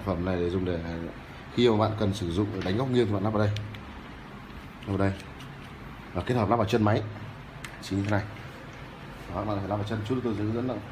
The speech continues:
cụ thể hơn. Thứ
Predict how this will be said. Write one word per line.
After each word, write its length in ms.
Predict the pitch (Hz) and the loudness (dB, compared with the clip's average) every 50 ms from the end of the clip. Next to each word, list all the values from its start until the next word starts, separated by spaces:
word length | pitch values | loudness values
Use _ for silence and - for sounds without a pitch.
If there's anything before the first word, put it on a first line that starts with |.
| - - | -6 -4
cụ 80 | 98 | -2
thể 120 | 95 90 85 | -2 0 0
hơn. 140 | 101 110 104 104 - - - - - - - - - - - - - - - - - - - - - - - - - - - - - - - - - - - - - - - - - - - - - - - - - - - - - - - - - - - - - - - - - - - - - - - - - - - - - - - - - - 135 | 0 0 0 -2 -4 -6 -8 -8 -10 -12 -12 -12 -6 -2 0 0 0 0 -6 -10 -10 -12 -12 -12 -14 -14 -14 -14 -14 -16 -14 -14 -14 -14 -14 -14 -14 -12 -12 -14 -14 -14 -14 -14 -14 -14 -14 -14 -14 -14 -14 -14 -14 -14 -14 -14 -14 -14 -14 -14 -2 0 0 0 0 0 -2 -2 -4 -4 -8 -12 -12 -12 -10 -10 -10 -10 -10 -12 -12 -12 -12 -12 -10 -4 0
Thứ 140 | 143 143 | 0 0